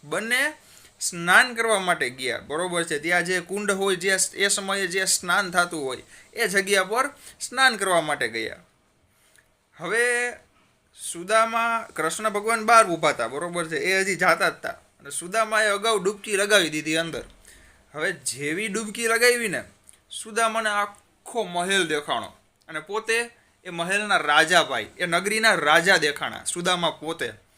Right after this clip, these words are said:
અને ચારે કોર બધા માણસો એમના, બરોબર છે, એમની સુરક્ષામાં અને એમનું ધ્યાન રાખવા માટે, એમની સેવા માટે ઊભા હતા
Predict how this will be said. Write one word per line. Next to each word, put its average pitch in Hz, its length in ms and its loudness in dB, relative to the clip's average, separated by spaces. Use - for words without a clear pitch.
અને 156 580 0
ચારે 196 360 4
કોર 180 320 -2
બધા 170 260 0
માણસો 170 580 0
એમના, 151 360 -2
બરોબર 151 440 -4
છે, 143 140 -6
એમની 147 560 -10
સુરક્ષામાં 151 840 -2
અને 143 140 -2
એમનું 147 300 -6
ધ્યાન 156 280 6
રાખવા 151 340 0
માટે, 151 240 -2
એમની 190 200 0
સેવા 240 420 6
માટે 220 260 4
ઊભા 147 260 -2
હતા - 180 -6